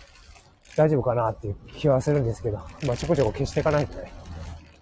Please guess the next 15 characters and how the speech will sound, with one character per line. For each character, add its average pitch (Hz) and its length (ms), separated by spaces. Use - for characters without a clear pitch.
容 143 180
量 143 160
が 110 140
な 135 120
く 139 80
な 127 80
っ - 20
て - 100
し 135 120
ま 123 100
い 120 60
ま 120 140
す 104 80
ん 90 40
で。 - 160